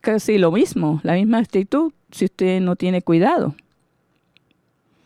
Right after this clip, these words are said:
Dios nos tiene donde nos tiene por una razón.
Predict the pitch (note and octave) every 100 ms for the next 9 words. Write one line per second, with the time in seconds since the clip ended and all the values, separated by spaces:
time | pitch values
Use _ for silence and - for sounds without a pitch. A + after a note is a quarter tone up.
0 | _ _ _ _ _ _ _ _ _ _
1 | _ _ - F3+ G#3 A#3 - G#3 G3 -
2 | B3+ B3+ A#3 F#3 E3+ D#3+ E3 - C#4+ D4
3 | A#3+ D#3+ D#3+ E3 F3+ E3 - - G3+ B2+